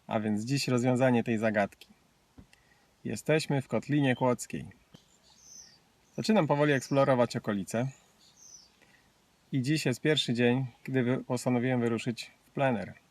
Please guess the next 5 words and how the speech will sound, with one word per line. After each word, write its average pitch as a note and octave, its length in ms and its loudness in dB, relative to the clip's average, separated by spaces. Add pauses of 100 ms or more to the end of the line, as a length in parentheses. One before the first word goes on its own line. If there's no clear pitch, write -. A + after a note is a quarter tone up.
z - 100 -16
aparatem. - 560 -4 (1500)
Przejeżdżałem C#3+ 520 2
wczoraj A#2+ 360 2
tutaj A2+ 460 0